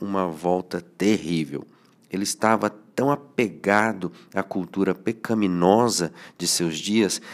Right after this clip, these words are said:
que não queria abandoná-la de jeito nenhum. E isso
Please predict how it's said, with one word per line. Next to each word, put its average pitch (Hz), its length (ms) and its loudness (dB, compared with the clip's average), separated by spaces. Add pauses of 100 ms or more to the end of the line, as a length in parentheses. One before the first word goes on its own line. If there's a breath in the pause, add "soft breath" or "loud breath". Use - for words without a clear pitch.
(160 loud breath)
que - 80 -4
não 123 160 2
queria 127 720 2
abandoná-la 104 1000 0 (280 loud breath)
de 107 140 -6
jeito 98 760 -2
nenhum. 101 640 0 (380 loud breath)
E 104 300 0
isso - 300 -4